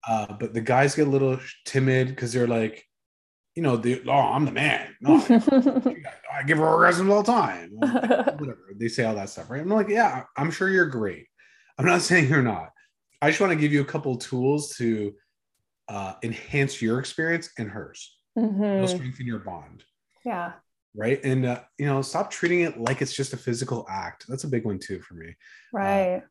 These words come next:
Speaker 1: you know, they treat it, "Hey," it's like, "Hey, you wanna go jogging?" That's how they
Speaker 2: Mm.
Speaker 1: treat it. Like, "Hey, you wa-," "Yeah, sure, let's go jogging." Like,
Speaker 2: No, it's a
Speaker 1: you gotta
Speaker 2: spiritual union.
Speaker 1: It is. It's a spiritual union, and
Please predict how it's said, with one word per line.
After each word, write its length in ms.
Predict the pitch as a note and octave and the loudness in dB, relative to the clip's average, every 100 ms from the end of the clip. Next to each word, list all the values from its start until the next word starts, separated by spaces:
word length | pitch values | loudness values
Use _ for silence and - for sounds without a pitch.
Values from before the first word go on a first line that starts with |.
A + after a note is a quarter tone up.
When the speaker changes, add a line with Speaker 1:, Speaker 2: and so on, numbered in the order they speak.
| - | -8
Speaker 1:
you 100 | C#3 | -2
know, 80 | C#3 | 0
they 80 | C#3 | 0
treat 200 | - D#3+ | 0 2
it, 20 | |
"Hey," 140 | E3 | 4
it's 160 | E3 C3+ | 2 2
like, 120 | C#3+ | 2
"Hey, 60 | C#3+ | 2
you 80 | C#3 | 2
wanna 140 | D#3+ | 2
go 80 | F3 | 0
jogging?" 500 | A2+ G#2 C#3 G3+ A3 _ _ _ A3+ | -2 -4 -2 -4 -4 _ _ _ -2
That's 300 | A3 A3 G#3+ | 2 4 4
how 80 | |
they 120 | G3+ F#3+ | 4 2
Speaker 2:
Mm. 20 | |
Speaker 1:
treat 220 | G3+ F#3+ | 2 4
it. 140 | C3 | 4
Like, 120 | B2+ C#3+ | 4 6
"Hey, 60 | |
you 80 | G3+ | 6
wa-," 80 | G#3 | 6
"Yeah, 200 | G#3 D4+ | 4 4
sure, 220 | F#4+ - F#4 | 4 4 2
let's 120 | E4+ | 2
go 140 | E4 | 0
jogging." 440 | C4 C#4+ C4+ F#3+ C3 | 0 -2 -2 -2 -2
Like, 120 | E3 | -2
Speaker 2:
No, 640 | G#3+ G#3 A3 A3 G#3 G3+ | -2 0 0 4 4 4
it's 200 | G3 G#3+ | 4 2
a 40 | B3 | -2
Speaker 1:
you 60 | |
gotta 40 | A#3+ | 0
Speaker 2:
spiritual 420 | G#3+ A3 B3+ A3 | 2 4 4 4
union. 840 | F#3 F#3 G3+ C4 C4+ G3 - B2+ | 2 0 0 2 0 0 -4 0
Speaker 1:
It 160 | C3+ D#3 | 2 4
is. 280 | G3 E3 B2+ | 4 4 2
It's 180 | A#2 C#3 | -2 -2
a 40 | |
spiritual 540 | C3+ - C#3 D3+ F3+ | -2 2 4 4 4
union, 460 | D#3 A2+ A2+ C#3 D3+ | 2 2 2 2 -2
and 360 | D3 D3+ C#3+ C3+ | -4 -2 -2 -6